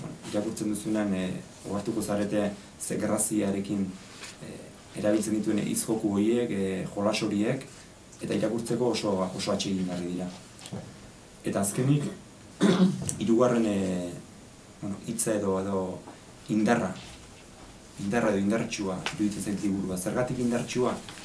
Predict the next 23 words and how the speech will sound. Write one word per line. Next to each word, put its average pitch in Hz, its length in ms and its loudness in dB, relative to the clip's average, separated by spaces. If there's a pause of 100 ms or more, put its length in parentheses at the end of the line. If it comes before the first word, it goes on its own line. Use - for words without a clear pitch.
(720)
Ba, 107 80 4
zuzenean 131 460 4
gazteari 123 400 4
mintzo 123 340 4
zaio 127 280 6
edo 107 100 4
irakurleari, 117 560 4 (600)
eta 110 140 2
hasieratik 117 420 4
esaten 101 320 0
dio, 92 200 0 (800)
e, 98 120 0 (1300)
mugitu 120 380 4
adi, 107 200 6
haserretu 117 460 2
adi. 98 180 2 (1160)
Ezak - 260 4
politikaz 110 440 4
paso 104 240 0
egin, 104 180 0
politika 117 420 0
dena 104 240 2
du. 104 100 2